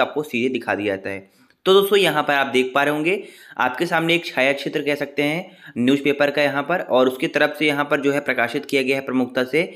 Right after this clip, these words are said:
कि मुख्यमंत्री योगी आदित्यनाथ जी ने, बातों को ध्यान से सुनिएगा, इसी पूरी न्यूज़पेपर में वो सारी बातें नहीं दी गई है, मैं आपको आगे मेंशन करने वाला हूँ जो न्यूज़ हमारे पास मिली है। ठीक है, तो देखिए, मुख्यमंत्री योगी आदित्यनाथ ने मुख्य सचिव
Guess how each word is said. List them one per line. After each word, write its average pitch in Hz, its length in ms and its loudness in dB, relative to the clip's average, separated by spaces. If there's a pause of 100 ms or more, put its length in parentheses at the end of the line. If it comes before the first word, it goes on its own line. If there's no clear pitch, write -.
(380)
कि 185 160 2
मुख्यमंत्री 165 640 2
योगी 143 340 4
आदित्यनाथ 127 600 0
जी 110 100 -4
ने, 98 180 -8 (300)
बातों 147 280 0
को 196 120 2
ध्यान 165 240 0
से 180 80 -4
सुनिएगा, 175 380 0
इसी 175 260 0
पूरी 165 200 0
न्यूज़पेपर 160 480 0
में 165 100 0
वो 170 60 2
सारी 151 260 2
बातें 147 280 2
नहीं 139 260 0
दी 143 140 2
गई 143 160 2
है, 160 120 -4
मैं 151 100 -6
आपको 123 300 -2
आगे 120 280 0
मेंशन 127 340 -2
करने 123 260 -4
वाला 120 200 0
हूँ 127 100 -4
जो 131 240 -2 (320)
न्यूज़ 127 200 2
हमारे 120 200 0
पास 123 240 -2
मिली 123 220 -4
है। 190 160 -2 (240)
ठीक 147 140 -6
है, 170 100 0 (360)
तो 151 80 0
देखिए, 156 380 0 (360)
मुख्यमंत्री 160 480 0
योगी 165 220 4
आदित्यनाथ 156 440 2
ने 165 120 0
मुख्य 160 340 0
सचिव 160 380 -2